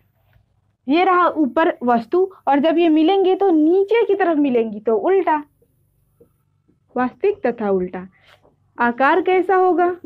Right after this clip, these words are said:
अत्यंत विवर्धित,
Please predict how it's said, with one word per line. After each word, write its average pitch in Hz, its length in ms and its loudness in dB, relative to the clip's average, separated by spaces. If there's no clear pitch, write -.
अत्यंत 349 540 -2
विवर्धित, 254 760 0